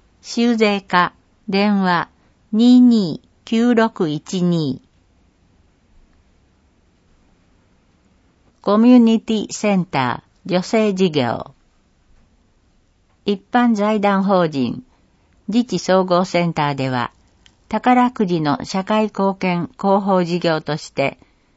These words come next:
コミュニティセンター女性事業を実施しています。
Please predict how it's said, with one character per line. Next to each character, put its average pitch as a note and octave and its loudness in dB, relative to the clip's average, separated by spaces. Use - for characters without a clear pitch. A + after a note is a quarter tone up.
コ G3+ -4
ミ A3+ 4
ュ B3+ 8
ニ A#3+ 4
テ - -4
ィ A3 2
セ G3+ -2
ン F3+ -2
タ B2+ -4
ー - -8
女 E3 -2
性 A3 0
事 G#3 -2
業 D3+ 0
を B2 -2
実 D3+ -6
施 D#3+ -10
し - -18
て D3 -6
い C3+ -4
ま C3 -4
す。 - -16